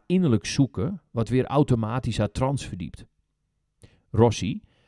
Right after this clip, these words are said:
vrijwel al je vragen en opmerkingen in dit en het volgende gedeelte kunnen niet gemakkelijk door haar bewuste denken worden beantwoord.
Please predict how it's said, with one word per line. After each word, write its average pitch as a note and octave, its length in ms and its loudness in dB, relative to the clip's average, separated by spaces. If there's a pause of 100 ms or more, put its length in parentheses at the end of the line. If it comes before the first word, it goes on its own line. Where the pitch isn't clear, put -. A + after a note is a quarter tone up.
(200)
vrijwel C3+ 380 2
al F#3+ 180 2
je C3+ 120 8
vragen C3 460 -2
en G#2 180 0
opmerkingen G#2 680 0
in G2 180 -2
dit C#3 220 0
en A2 120 0
het F#2+ 120 0
volgende B2 480 2
gedeelte D3 640 0
kunnen A2+ 340 4
niet D#3+ 220 2
gemakkelijk A2+ 760 -2 (420)
door A2+ 200 6
haar G#2 300 -4
bewuste A2 640 6
denken B2+ 440 2
worden G#2 240 0
beantwoord. G#2+ 720 -2